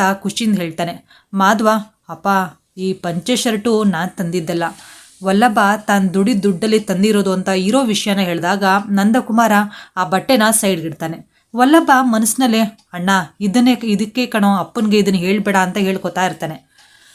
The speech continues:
ನಂದ ಬಟ್ಟೆ ಕೆಳಗಿಟ್ಟಿದ್ದನ್ನ ನೋಡಿ ಮಾಧವ ಕನ್ವಿನ್ಸ್ ಮಾಡಕ್ ಬಂದಾಗ ನಂದಕುಮಾರ, "ನೀನ್ ಏನು ಹೇಳ್ಬೇಡ, ಏನ್ ಮಾಡ್ಬೇಕು ಅಂತ ನನ್ಗೆ ಚೆನ್ನಾಗ್ ಗೊತ್ತು." ಪುನಃ ಮಾಧವ, "ಅಪ್ಪ, ಹಾಗಾದ್ರೆ ಈ ಬಟ್ಟೆನ ಮದ್ವೆಗೆ ಹಾಕೊಳಲ್ವಾ?" ಅಂತ ಕೇಳಿದಾಗ, "ಇಲ್ಲ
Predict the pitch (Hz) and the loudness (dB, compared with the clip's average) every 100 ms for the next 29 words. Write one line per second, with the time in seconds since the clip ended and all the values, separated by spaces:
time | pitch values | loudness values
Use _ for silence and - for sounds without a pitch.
0 | - 240 269 294 247 240 208 208 262 240 | 0 2 4 4 2 2 -2 -2 -2 0
1 | 226 220 208 208 208 208 202 214 214 196 | 0 0 -2 0 2 4 2 2 2 2
2 | 175 202 208 202 240 233 269 269 - 208 | 0 0 0 0 0 2 4 2 0 -2
3 | 190 165 175 180 190 196 208 208 _ 196 | -2 -4 -4 -4 -2 0 -2 -6 _ -2
4 | 202 226 240 196 190 165 - _ _ _ | 0 0 0 2 2 -2 -8 _ _ _
5 | 202 202 185 180 214 190 170 170 165 - | 0 2 2 2 2 2 0 -4 -4 -6
6 | _ 185 208 214 190 185 185 185 175 202 | _ 0 2 2 0 -2 -4 -6 -2 -2
7 | 180 185 - 165 180 170 160 170 165 _ | -2 -6 -8 -6 -6 -6 -8 -10 -12 _
8 | _ _ _ 302 320 302 269 220 226 226 | _ _ _ 0 0 2 2 2 2 2
9 | 226 202 _ - 170 202 196 151 _ 180 | 0 -2 _ -18 -6 -2 -2 -4 _ -8
10 | 175 208 214 208 208 202 185 175 220 220 | -2 -2 0 2 2 0 -2 -4 0 2
11 | 196 170 175 190 175 185 196 190 175 147 | 0 0 -2 -2 -2 0 0 0 -2 -4
12 | - - _ 202 196 208 196 185 196 190 | -12 -20 _ -6 -4 -2 -2 0 0 -2
13 | 185 _ _ - 214 | -4 _ _ -6 0